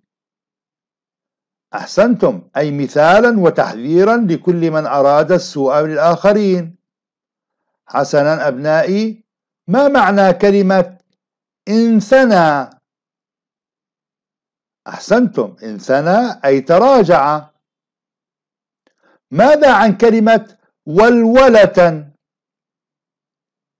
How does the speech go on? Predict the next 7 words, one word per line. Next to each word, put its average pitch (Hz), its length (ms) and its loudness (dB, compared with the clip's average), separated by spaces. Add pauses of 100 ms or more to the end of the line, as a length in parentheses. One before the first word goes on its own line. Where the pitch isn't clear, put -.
(1300)
نعم 160 380 -4
أحسنتم، 165 600 -6
فكما 127 440 -4
جاء 147 400 -4
في 127 240 -8
حاشية 117 600 -6
الصفحة، 196 840 -4